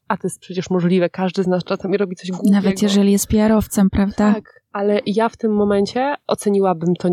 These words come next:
Speaker 1: tę sytuację niewłaściwie, bo ona by mnie dotyczyła, tam by się pojawiły
Speaker 2: Mhm.
Speaker 1: moje emocje,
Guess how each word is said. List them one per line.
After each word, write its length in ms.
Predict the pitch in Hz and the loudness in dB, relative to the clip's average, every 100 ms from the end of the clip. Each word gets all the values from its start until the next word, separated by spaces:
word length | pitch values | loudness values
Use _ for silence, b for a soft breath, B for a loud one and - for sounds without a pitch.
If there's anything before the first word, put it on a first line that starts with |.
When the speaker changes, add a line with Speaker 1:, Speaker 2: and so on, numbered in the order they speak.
| 170 | -2
Speaker 1:
tę 140 | - 180 | -4 -4
sytuację 360 | - 185 - | -2 -4 -2
niewłaściwie, 540 | 180 160 170 - 190 185 | -2 -2 -4 -4 -4 -2
bo 100 | 185 | -2
ona 140 | 175 | -2
by 100 | 160 | -2
mnie 140 | 170 | -2
dotyczyła, 540 | 156 160 156 - 214 220 | -2 -4 -6 -2 0 0
tam 180 | 180 165 | -2 -4
by 60 | |
się 100 | 165 | -6
pojawiły 320 | 165 175 214 | -2 -2 0
Speaker 2:
Mhm. 140 | 208 220 | 2 2
Speaker 1:
moje 220 | 220 165 | 0 -4
emocje, 800 | 180 190 214 - 254 247 254 | -4 -2 -2 -2 0 2 2